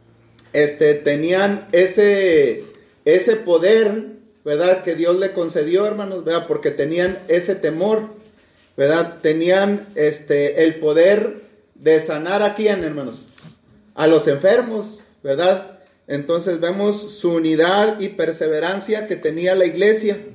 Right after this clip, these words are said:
en la predicación del evangelio de nuestro Señor Jesucristo,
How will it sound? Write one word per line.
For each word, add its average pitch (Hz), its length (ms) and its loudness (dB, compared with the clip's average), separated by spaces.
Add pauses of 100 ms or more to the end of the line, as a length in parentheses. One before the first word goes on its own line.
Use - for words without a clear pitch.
(540)
en 156 140 2
la 156 180 2
predicación 156 720 0
del 190 140 0
evangelio 180 540 -2
de 180 80 -2
nuestro 160 320 -4
Señor 160 320 -4
Jesucristo, 190 760 -4